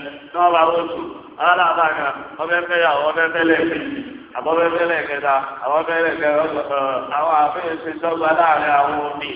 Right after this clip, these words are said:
Ẹni tí ìwà sáfà tó ní òṣè dọ́gba ń bọ̀. Ọ̀dà ti fún alápẹ̀rẹ̀ yìí lórí, wọ́n bá máa wọlé.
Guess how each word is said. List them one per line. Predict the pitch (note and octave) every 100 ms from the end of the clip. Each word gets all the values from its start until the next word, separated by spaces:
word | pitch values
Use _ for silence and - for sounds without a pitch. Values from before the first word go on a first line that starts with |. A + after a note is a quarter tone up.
| - -
Ẹni | - A#3+ A#3
tí | C4+
ìwà | A3+ G#3 G3+
sáfà | G3 G#3 F3+ F#3+ F3
tó | F3
ní | E3+ E3+
òṣè | C#3+ C#3
dọ́gba | C#3+ C#3+ C#3
ń | C#3
bọ̀. | C#3+ C#3 C#3 C#3+ - - - - -
Ọ̀dà | - A#3
ti | -
fún | - A#3
alápẹ̀rẹ̀ | B3+ C#4+ A#3+ A3 G#3+
yìí | G3+ -
lórí, | A3 A3 G#3+
wọ́n | - F#3+
bá | F3+
máa | E3 D#3+
wọlé. | D#3+ D3+